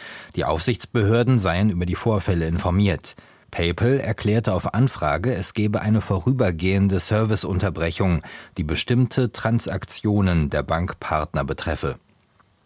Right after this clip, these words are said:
Laut einer Studie des E H I Retail Institutes aus Köln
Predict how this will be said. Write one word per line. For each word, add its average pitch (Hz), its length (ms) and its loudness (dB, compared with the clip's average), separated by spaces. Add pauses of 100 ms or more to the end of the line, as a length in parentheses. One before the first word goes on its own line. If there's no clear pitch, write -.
(880)
Laut 117 220 2
einer 113 220 2
Studie 123 500 2
des 98 240 -2 (100)
E 110 160 0
H 90 280 -4 (100)
I 90 140 0
Retail 87 540 -2
Institutes 87 680 -4
aus - 220 -4
Köln 101 480 0